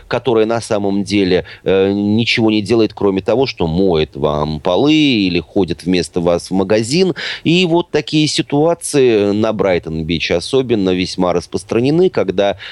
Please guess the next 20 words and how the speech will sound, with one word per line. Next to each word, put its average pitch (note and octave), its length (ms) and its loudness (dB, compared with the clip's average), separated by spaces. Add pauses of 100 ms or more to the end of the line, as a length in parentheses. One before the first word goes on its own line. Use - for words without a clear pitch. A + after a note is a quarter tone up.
(140)
люди C3 460 2 (160)
начинают D3+ 580 0
скрывать, G2 920 -2
а E2+ 420 0
есть F2 460 -2
несколько F2 520 -2
способов E2+ 640 -4
вполне E2+ 400 -2
легальных, D2+ 560 -2 (260)
скрывать C3+ 540 0
свои D2 340 -4
доходы, G2+ 540 0
скрывать E2 500 -2
своё D2 460 -2 (200)
движимое F2 760 0
и E2 60 0
недвижимое F2 600 0
имущество, C3+ 580 0
делать C#3 440 0
фиктивные E2 1040 -2